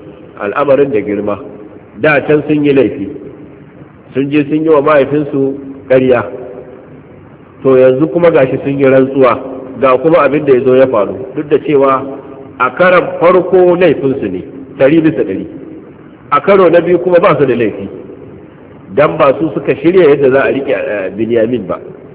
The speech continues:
Amma kuma wanda ya riga ya yi laifi a karan farko, to in aka sake yin laifi irin wannan shi za a zarga. Saboda haka dole ne ya, ya, ya, abin nan, ya, ya ji a jikinsa. Idan aka taɓa samun ɓarawo a cikin mutane, to ko ba shi ya sata ba, shi za a fara kallo.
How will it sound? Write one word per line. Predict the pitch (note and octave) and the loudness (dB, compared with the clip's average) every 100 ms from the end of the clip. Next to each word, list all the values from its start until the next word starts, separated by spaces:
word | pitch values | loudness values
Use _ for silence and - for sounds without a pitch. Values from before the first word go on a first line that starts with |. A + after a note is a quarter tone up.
| - - - - - - | -20 -20 -20 -20 -20 -8
Amma | A#2 A#2+ C#3 D#3 | -6 -2 0 0
kuma | E3+ E3 | 2 4
wanda | D#3+ F3 D#3 | 4 4 2
ya | D#3+ | 2
riga | D3 D3 D3+ | 2 4 6
ya | D#3 | 6
yi | D3+ | 6
laifi | E3 C#3 D#3 D3+ | 4 2 -2 -2
a | C3 | -4
karan | D#3 D#3+ C3+ D3 | 0 0 0 0
farko, | D#3 D#3 F#3+ C#3+ - - | 0 2 0 0 -6 -4
to | - | -2
in | D3 | 0
aka | E3+ E3+ C#3+ | 0 -2 0
sake | D#3+ D#3+ | 0 2
yin | D#3+ D3+ C#3+ | 2 2 2
laifi | C3+ C#3+ | 2 0
irin | D3+ C#3+ | 0 0
wannan | A#2 B2+ - | 0 -2 -2
shi | C#3 | 0
za | C3+ | 0
a | |
zarga. | G#2 F2+ F2 - - - - - - - - - - - | -2 -6 -8 -10 -16 -18 -18 -18 -20 -20 -20 -20 -20 -2
Saboda | D3+ D3+ D3 | 2 2 0
haka | D3 D3 C#3 - - - - - | 0 0 0 -2 -12 -16 -18 -4
dole | B2 E3+ E3+ | 4 6 6
ne | C#3+ D3+ D3+ D3 | 4 2 2 0
ya, | C3+ A#2 - | -2 -2 -2
ya, | B2 A#2+ C3+ | -2 0 -2
ya, | C3 | -2
abin | G#2+ C3 | 0 2
nan, | C3 G#2+ F2+ | 0 -4 -6
ya, | A2 | -6
ya | A#2 A#2 | -2 0
ji | D3 | 0
a | A#2+ | 0
jikinsa. | G2+ - A2+ G2+ - - - - - - - | -4 -6 -6 -8 -12 -18 -20 -20 -20 -20 -8
Idan | G#2+ C#3+ D#3 | -2 0 -2
aka | D3+ | -2
taɓa | F3+ D#3 C#3+ - | -2 -2 -4 -2
samun | D#3 D#3+ C#3+ - | 0 0 0 0
ɓarawo | C3 D#3 D#3 | 2 4 4
a | - - | 2 -6
cikin | - C#3+ | -6 -6
mutane, | C#3+ C#3 A2 A2 | -2 -2 -2 -2
to | B2 | -6
ko | B2 E3+ | -2 0
ba | D#3+ | 0
shi | C3 C#3 | 0 0
ya | C#3 | 0
sata | D3+ C#3 A#2+ | 0 0 -2
ba, | A#2 | -2
shi | C3 | -2
za | C3+ | -2
a | A2+ | 0
fara | A#2+ | -2
kallo. | G2+ F#2+ F#2 | -2 -6 -8